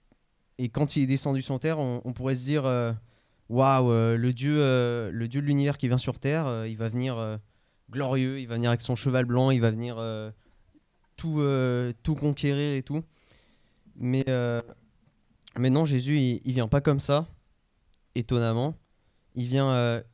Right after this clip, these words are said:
naître dans un bébé, dans une étable, couché dans une mangeoire, dans un mangeoir, ça se dit pas une mangeoire. Une ? C'est une mangeoire ? Eh ben écoutez,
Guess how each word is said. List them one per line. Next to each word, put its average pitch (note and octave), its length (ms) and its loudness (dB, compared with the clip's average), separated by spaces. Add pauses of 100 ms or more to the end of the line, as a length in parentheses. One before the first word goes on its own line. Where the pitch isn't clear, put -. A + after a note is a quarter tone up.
naître B2+ 640 -4 (1200)
dans A#2+ 280 -2
un B2+ 100 2
bébé, C#3 420 -2 (420)
dans A#2+ 120 -8
une B2 180 -4
étable, C#3 420 -4 (420)
couché D3 380 0
dans C3 140 4
une B2 320 0
mangeoire, C3 680 0 (140)
dans A#2+ 160 0
un A#2+ 60 4
mangeoir, B2+ 500 0
ça - 140 -12
se G2+ 60 -12
dit G2+ 60 -12
pas G#2 140 -8
une G2 100 -10
mangeoire. G#2 380 -14 (1120)
Une ? D3 260 -4 (240)
C'est - 180 -6
une C3+ 80 -2
mangeoire ? D3 360 -6 (680)
Eh A#2 60 -6
ben A2+ 100 4
écoutez, A2+ 460 -2